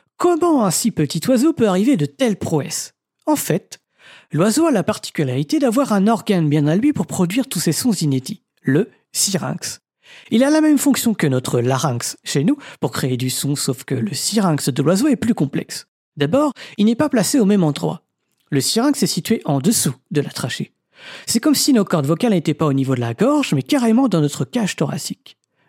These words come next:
Ensuite, pour vous visualiser l'organe, il forme un Y inversé.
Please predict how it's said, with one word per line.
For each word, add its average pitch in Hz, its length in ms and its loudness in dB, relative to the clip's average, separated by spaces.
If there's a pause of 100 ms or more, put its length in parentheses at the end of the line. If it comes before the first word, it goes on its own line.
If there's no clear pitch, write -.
Ensuite, - 380 -2 (400)
pour 240 140 0
vous 233 140 4
visualiser 156 540 0
l'organe, 233 480 2
il 202 120 2
forme 269 360 0
un 160 280 -2
Y 214 480 -2 (100)
inversé. 165 540 -4